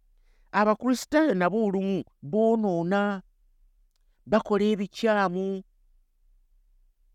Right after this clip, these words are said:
bagwa mu kibi. Ibrahim jjajjaffe ow'okukkiriza, naye yalimba ku lwa mukyala we.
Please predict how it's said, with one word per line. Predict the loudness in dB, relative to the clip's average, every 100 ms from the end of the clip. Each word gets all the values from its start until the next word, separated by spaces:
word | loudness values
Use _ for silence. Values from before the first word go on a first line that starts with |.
| _ _ _ _
bagwa | 2 2 2 0
mu | 0
kibi. | -4 -6 -4 0 0 -2 -8 _ _ _ _ _ _ _ _ _ _ _ -2
Ibrahim | 0 0 2 2 2
jjajjaffe | 2 0 2 -4 -2
ow'okukkiriza, | -2 -2 -4 -12 -6 -4 -4 -8 -14 _ -4
naye | 0 2 2
yalimba | 2 0 0 0 2 2 0
ku | -2
lwa | -2
mukyala | -2 -6 -6 -6 -4
we. | 0 0